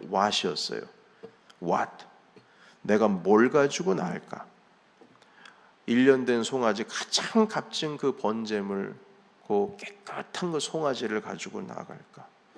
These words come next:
내가 천천의 순양을 가지고 나갈까? 아, 강물 같은 기름을 주님께서 기뻐하실까?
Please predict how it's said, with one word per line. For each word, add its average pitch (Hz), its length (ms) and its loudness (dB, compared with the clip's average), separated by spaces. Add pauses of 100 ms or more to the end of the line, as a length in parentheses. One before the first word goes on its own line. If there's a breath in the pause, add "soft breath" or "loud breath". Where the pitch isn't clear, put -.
(400 loud breath)
내가 123 320 6
천천의 180 600 2
순양을 269 640 0
가지고 170 400 -4
나갈까? - 640 -12 (320 loud breath)
아, 62 480 0
강물 131 460 0
같은 104 500 -6
기름을 98 440 -4
주님께서 92 680 -6 (400 loud breath)
기뻐하실까? - 1600 -4